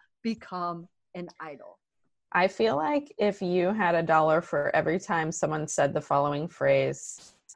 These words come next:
Speaker 2: "I became one by complete accident," you would be a rich person, because I feel like that's how a lot of us got here.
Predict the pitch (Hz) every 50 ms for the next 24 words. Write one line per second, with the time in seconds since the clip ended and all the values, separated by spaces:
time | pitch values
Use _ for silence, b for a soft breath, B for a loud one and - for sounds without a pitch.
0 | _ - - 147 147 147 143 - - _ _ _ _ - 156 - - - 175 175
1 | 175 170 165 165 170 185 165 160 160 165 170 - 190 180 - - 180 180 - -
2 | 151 143 - - - 151 147 143 139 147 - b b b b b b b b b
3 | - 175 185 214 233 247 254 262 262 233 208 220 220 208 202 196 196 180 - 175
4 | 170 165 180 185 180 - - - - 185 185 - - 160 147 143 143 143 147 _
5 | _ - 151 156 - - 151 151 151 151 156 156 156 175 - - - - - _
6 | _ - 160 165 185 185 - 196 220 240 247 254 240 - - 170 170 - - 175
7 | 165 160 160 156 156 165 160 165 160 - - _ 160 151 - - _ 160 156 147
8 | 143 147 156